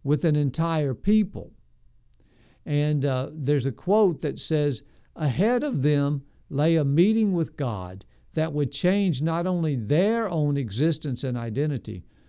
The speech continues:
but would bring a new dynamic to the whole world." And so this covenant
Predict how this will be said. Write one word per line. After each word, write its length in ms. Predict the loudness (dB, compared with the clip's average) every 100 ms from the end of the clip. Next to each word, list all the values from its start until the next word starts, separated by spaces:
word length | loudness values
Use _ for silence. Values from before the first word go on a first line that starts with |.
| _ -4
but 120 | 0
would 260 | 2 2 4
bring 360 | 4 4 2 -2
a 200 | -2 0
new 380 | 4 4 4
dynamic 840 | 2 0 0 0 0 -2 -4 -6 -4
to 400 | 0 2 0 -2
the 200 | -6 -6
whole 440 | -4 -2 2 0
world." 640 | 0 2 2 0 -4 -10 -20 -20 _ _ _ -20 -20 -2
And 240 | 2 2
so 440 | 2 2 4 2 -2
this 380 | 2 6 6 2
covenant 720 | 2 4 4 0 -4 -12